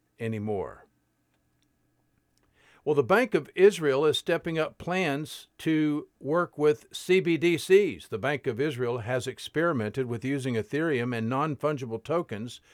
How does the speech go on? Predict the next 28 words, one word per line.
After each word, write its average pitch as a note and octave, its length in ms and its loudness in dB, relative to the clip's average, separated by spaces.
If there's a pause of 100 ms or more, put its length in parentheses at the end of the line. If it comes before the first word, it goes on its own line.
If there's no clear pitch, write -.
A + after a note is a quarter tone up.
(120)
for C#3+ 260 0
a C3 60 2
pilot D#3+ 640 -2 (420)
as B2+ 220 -6
part G#3+ 400 0
of G2+ 400 -2
its C#3+ 320 -4
ongoing D#3 720 0
digital D#3 440 -2
shekel F3 440 -2
research, B2 720 -6 (120)
that C#3 280 0
according C#3 480 -4
to C3+ 320 -6
a B2+ 140 -2
local B2+ 480 -2
report. C#3 600 2 (460)
Israel's B2+ 440 0
central A#2+ 360 -4
bank C3+ 360 -2
has A#2 180 -4
allegedly B2 580 -2
completed B2+ 480 -4
a G2+ 60 -6
pilot D3 500 -4
under F3+ 300 2
the D3+ 120 -2
radar C3 720 0